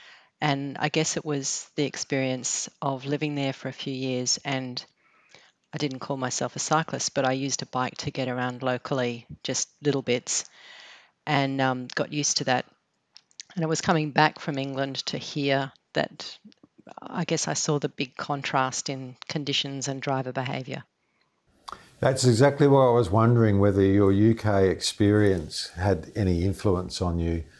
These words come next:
Speaker 2: and, um, what you ended up doing.
Speaker 1: Yeah, I think a lot of people who are active in the cycling area,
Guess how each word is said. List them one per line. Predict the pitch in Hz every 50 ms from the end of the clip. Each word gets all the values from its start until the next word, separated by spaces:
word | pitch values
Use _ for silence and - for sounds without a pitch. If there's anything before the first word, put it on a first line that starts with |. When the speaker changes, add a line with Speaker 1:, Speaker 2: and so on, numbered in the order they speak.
| - _ _ _ _ _ _ _ -
Speaker 2:
and, | - 85 80 78 80 82
um, | 82 80 80 80 80 78 - _ - - -
what | 101 92 92
you | 92 85 85 85 82 - - -
ended | - 95 90 87 90 90
up | 90 82 - -
doing. | - 101 95 98 92 82 82 82 - _ _ _ _ _ _ _ _ _ _ _ _ _ _ _ _ _ _ _ _ _ _ _ _ _ _ - - - - - _ -
Speaker 1:
Yeah, | 196 196
I | 202 190
think | - 226 208 -
a | 202
lot | 185 180 185
of | 202 -
people | - 185 170 - - 165 156
who | 143 165 156 151 147
are | 143 139 139 135 - -
active | 143 147 - - - 147 131 143
in | 139 139 135
the | 135 131 131
cycling | - - 147 135 135 - 147 139 135
area, | 135 135 135 135 135 131 127 127